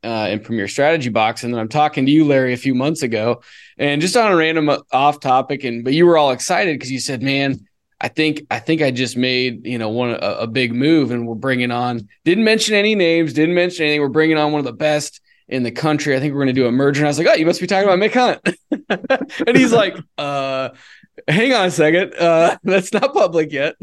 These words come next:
<laughs> But that's how easy it was just to tell, right? 'Cause there, there are two, uh, of you guys that, that are really bringing, bringing value. But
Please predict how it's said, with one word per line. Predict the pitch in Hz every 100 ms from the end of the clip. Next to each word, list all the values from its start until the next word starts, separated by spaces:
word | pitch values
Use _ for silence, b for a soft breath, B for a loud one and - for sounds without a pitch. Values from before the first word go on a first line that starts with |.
| - -
<laughs> | 220 - 143 147
But | 196
that's | 208 226 226
how | 220 180
easy | 202 190
it | 156
was | 147 147 143
just | 151
to | 127
tell, | 110 151 123 98
right? | 104 104
'Cause | -
there, | 123 120
there | 117 139 123
are | 151 143
two, | 143 147 135 127 123 B B B -
uh, | 123
of | 135 135
you | 131
guys | 127 120
that, | 117 113 110
that | 123
are | 120 120
really | 123 117
bringing, | 101 117 110 107 -
bringing | 120 113
value. | 104 120 120 110
But | 117 110